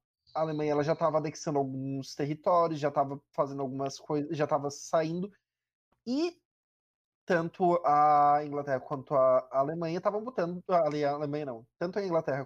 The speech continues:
quanto a França estavam botando panos quentes. E aí o Neville Chamberlain ali falando, "Gente, não, que isso, ele só vai pegar esses territórios, não é nada, não sei isso,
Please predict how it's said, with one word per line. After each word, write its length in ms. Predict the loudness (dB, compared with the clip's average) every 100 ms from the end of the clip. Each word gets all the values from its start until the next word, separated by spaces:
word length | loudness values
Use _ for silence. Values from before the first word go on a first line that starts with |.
| -6
quanto 320 | -8 -8 -6
a 100 | -6
França 680 | -6 -8 -6 -2 -2 -6 -16 -14
estavam 640 | -16 -6 0 2 0 -4
botando 340 | -6 -6 -6 -6
panos 280 | -6 -6 -8
quentes. 580 | -12 -12 -12 -18 -20 _ _ _ _ _ _ _ _ _ _
E 120 | -2
aí 540 | 2 4 2 0 -2 -4
o 680 | -4 0 2 2 2 0 0
Neville 240 | -2 -2 -2
Chamberlain 680 | -4 -4 -2 -4 -4 -8 -2
ali 320 | 0 0 -4
falando, 380 | -2 -2 -2 -4
"Gente, 460 | -6 -8 -12 -8
não, 260 | -6 -4 -6
que 140 | -6
isso, 260 | -6 -4 -6
ele 80 | -2
só 120 | 0
vai 120 | 2
pegar 160 | 0 -4
esses 140 | -4
territórios, 480 | -4 -2 0 0 -2
não 120 | -4
é 20 |
nada, 160 | 0 0
não 80 | 0
sei 140 | -4 -6
isso, 120 | -6